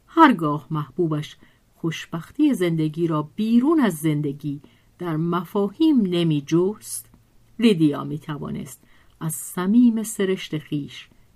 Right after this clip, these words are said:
این جهانی باشد. و چنین است که لیدیا نیز در پی آن برمی‌آید که خوشبختی زندگی را با او در مفاهیم بجوید. و باز چنین است که این جوان دختر سوئیسی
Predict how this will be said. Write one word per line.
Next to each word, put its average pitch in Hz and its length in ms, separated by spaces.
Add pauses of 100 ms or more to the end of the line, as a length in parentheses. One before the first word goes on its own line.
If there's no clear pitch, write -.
(180)
این 175 280
جهانی 175 540
باشد. 147 420 (760)
و 160 60
چنین 165 460
است 131 280
که 180 100
لیدیا 196 460
نیز 196 320 (380)
در 247 160
پی 294 260
آن 233 220
برمی‌آید 196 680
که - 140
خوشبختی 170 760
زندگی 208 540
را 196 160
با 175 200
او 175 360 (360)
در 165 220
مفاهیم 156 920
بجوید. 139 520 (640)
و 220 140
باز 151 800
چنین 180 520
است - 480
که - 220
این 240 340
جوان 214 480
دختر 226 540
سوئیسی 147 760